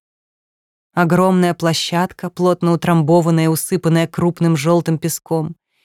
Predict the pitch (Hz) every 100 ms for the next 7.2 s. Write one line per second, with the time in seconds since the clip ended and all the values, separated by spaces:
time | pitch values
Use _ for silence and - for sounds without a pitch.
0 | - 190 185 202 202 208 175 185 180 185
1 | 185 - 180 202 170 175 - 202 190 180
2 | 180 170 - 185 180 175 - 175 - 170
3 | 170 165 175 180 - _ _ _ - 208
4 | 208 233 208 185 185 175 190 185 196 214
5 | - 180 180 160 156 202 196 185 165 165
6 | 160 180 185 165 160 160 156 - 185 202
7 | - -